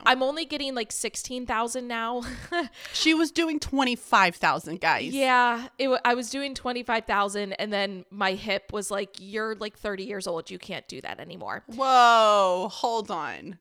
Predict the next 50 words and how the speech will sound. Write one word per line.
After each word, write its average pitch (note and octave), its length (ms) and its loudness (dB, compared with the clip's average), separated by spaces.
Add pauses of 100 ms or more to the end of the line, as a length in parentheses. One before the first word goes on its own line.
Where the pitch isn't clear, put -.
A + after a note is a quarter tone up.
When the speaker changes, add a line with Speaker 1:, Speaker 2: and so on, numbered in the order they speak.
(120)
Speaker 2:
<laughs> - 720 2
I'm C4+ 220 2
feeling A#3 300 -4
targeted. E3 600 -2
<laughs> F#4 60 4 (840)
Speaker 1:
Well, F#4 200 0
no, F#4 140 2
I F#4 400 8
just F4+ 160 0
feel F#4 180 -2
like G4 120 2
Speaker 2:
Old, B3+ 180 6
Speaker 1:
it's - 220 -10 (200)
Speaker 2:
<laughs> - 200 -6
old A#3 360 -4
people G3 280 -12
joke. E3 420 -14
<laughs> - 20 -20
Speaker 1:
it's C#4 220 0
one C#4 160 6
of D4 120 8
those D4 260 2
things A#3 400 2
where G3+ 240 6 (180)
probably A#3+ 340 4
when A#3+ 160 0
I A#3 120 4
was A#3 200 -2
in A#3 120 0
my, A3+ 140 2
like, G#3 200 -2
early G#3 260 -2
twenties, C#4+ 400 -4
it G3 140 0
wouldn't G3+ 220 -2
have G#3 80 -6
been B3+ 140 2
an B3+ 140 -2
issue, C4 280 -2
but G3 160 -2
now A3 480 6
Speaker 2:
I - 20 0
mean, G3+ 140 -6 (320)
Speaker 1:
it C4+ 120 6
was D4 200 0
fine C4+ 380 6
for, C#4+ 100 2
like, B3+ 160 2
a G#3+ 80 2
week, F#3+ 500 -6